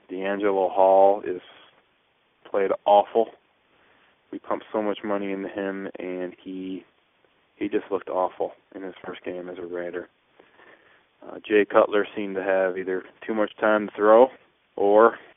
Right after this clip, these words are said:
was able just to find those receivers in, in, in the coverage. And, and a lot of times these guys are open in zones and things that I don't understand where our D Bs are. But back to the offense. We've hired Norv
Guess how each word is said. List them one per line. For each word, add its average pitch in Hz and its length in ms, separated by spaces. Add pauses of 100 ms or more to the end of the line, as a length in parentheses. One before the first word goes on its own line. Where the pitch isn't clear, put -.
(320)
was 98 140
able 101 260
just 101 280
to - 60
find 104 300
those 101 180
receivers 98 520
in, 95 240 (100)
in, 98 300
in 98 140
the 92 60
coverage. 92 440 (400)
And, 90 360
and 90 200
a 87 60
lot 92 240
of 90 60
times 95 300
these 92 160
guys 95 240
are 90 180
open 98 280
in 90 220
zones 95 520
and 90 140
things 95 320 (120)
that 87 100 (640)
I 104 160
don't 101 180
understand 98 640 (120)
where 95 180
our 92 80
D 92 200
Bs 98 280
are. - 240 (400)
But 104 100
back 113 240
to 104 80
the 101 140
offense. 98 380 (680)
We've 107 360
hired 98 540 (560)
Norv 104 200